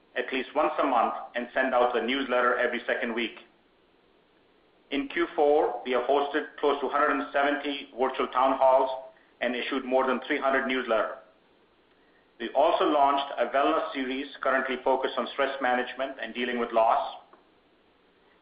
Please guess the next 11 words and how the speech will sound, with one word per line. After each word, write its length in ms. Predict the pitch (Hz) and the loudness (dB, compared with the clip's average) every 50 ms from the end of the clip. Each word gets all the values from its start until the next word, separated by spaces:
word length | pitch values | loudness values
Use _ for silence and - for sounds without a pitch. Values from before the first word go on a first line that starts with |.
| _ | _
We 120 | 123 123 120 | -6 -4 -4
engaged 340 | 127 123 139 147 151 - 139 | -2 -2 -2 -2 0 0 0
our 160 | 127 123 131 | 2 2 2
in-house 400 | 139 143 143 143 147 147 - 147 | 0 0 2 2 2 2 2 0
medical 300 | 143 139 139 139 131 127 | 0 0 0 0 0 2
experts, 400 | 135 135 135 - - 160 156 - - - - | 2 2 2 2 0 -2 -2 -2 -6 -6 -2
Doctor 260 | - 127 123 - 131 127 | 0 0 0 2 0 0
Moser 380 | 127 127 135 135 135 139 131 | 2 2 2 2 2 2 2
and 100 | 131 127 | 2 2
Doctor 280 | 123 123 120 120 120 120 | 2 2 2 0 0 -4
McGeer, 580 | 113 117 - 120 123 127 131 143 151 - - | -6 -4 -4 -2 0 2 2 0 0 -4 -8